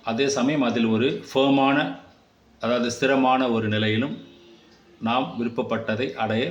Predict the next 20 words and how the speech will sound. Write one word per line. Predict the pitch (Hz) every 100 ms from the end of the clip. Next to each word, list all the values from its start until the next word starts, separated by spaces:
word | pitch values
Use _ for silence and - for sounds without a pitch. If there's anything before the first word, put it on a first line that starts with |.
| 143
முயற்சிக்கலாம். | 127 110 113 104 87 - - - - - - - - - _ _ - - -
So, | 160 160
அப்படி | 143 165 170 - - - - -
பண்ணும்போது | 147 185 202 170 139
தான் | 170 220 - - - _ -
நமக்கு | 123 123 131 160 180 127
அதில் | 123 123 113
மிகப்பெரிய | 120 135 143 156 156
வெற்றியும் | - 143 143 139
கிடைக்கலாம், | 131 160 208 - - -
அல்லது | 120 123 131 170 - - - _ _ _ - - - - -
ஒரு | 139 127
ரீசனபிள் | 165 170 151 143 120
வெற்றி, | 117 113 107 104 -
சக்ஸஸ் | 110 113 120
அப்படின்னுவாங்க, | 110 104 101 104 113
அதுக்கு | 131 127
மாதிரி | 120 120
கூட | 123
இருக்கலாம். | 113 101 90